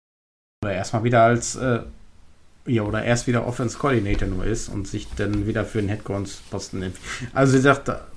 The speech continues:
ich meine, kann natürlich auch sein, dass er selber sagt, so, ja, okay, äh,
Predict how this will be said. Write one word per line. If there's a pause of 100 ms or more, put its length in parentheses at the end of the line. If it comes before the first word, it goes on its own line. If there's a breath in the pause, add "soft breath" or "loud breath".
(380)
ich
meine,
kann
natürlich
auch
sein,
dass
er
selber
sagt,
so,
ja,
okay,
äh,